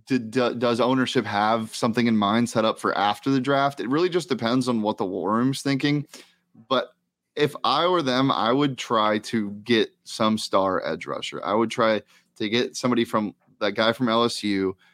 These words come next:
I would try, I would try to replace Chandler Jones so you don't have to worry about that. Um, and, and hopefully that pans out 'cause there's a lot of good talent in that first round on the defensive line. But if it seems like you can't get a,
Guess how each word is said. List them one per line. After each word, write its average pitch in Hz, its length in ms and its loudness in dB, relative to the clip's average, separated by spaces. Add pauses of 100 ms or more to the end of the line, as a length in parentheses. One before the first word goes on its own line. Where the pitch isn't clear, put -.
(160)
I - 80 -2
would 113 100 0
try, 135 160 0
I - 160 0
would 120 120 0
try 139 120 0
to 127 60 0
replace 135 360 0
Chandler 147 260 2
Jones 127 280 0
so 123 60 0
you 117 40 0
don't 113 100 0
have 113 140 -2
to 117 80 -6
worry 101 320 0
about 80 320 -6
that. - 260 -10 (440)
Um, 95 360 -2 (300)
and, 117 240 0
and 117 260 2
hopefully 135 440 0
that 117 180 0
pans 104 320 -2
out 90 180 0
'cause 107 120 -6
there's 120 120 2
a 127 60 2
lot 127 180 2
of 127 120 -4
good 120 160 0
talent 107 420 0 (260)
in 113 120 -2
that 104 120 -2
first 110 320 -2
round 104 340 0
on 101 280 -2
the 101 80 -2
defensive 101 400 -6
line. 101 400 0
But 98 240 0 (960)
if 117 180 -2
it 131 200 0
seems 156 420 0
like 160 220 0
you 160 80 -4
can't 151 300 0
get 147 120 0
a, 156 120 0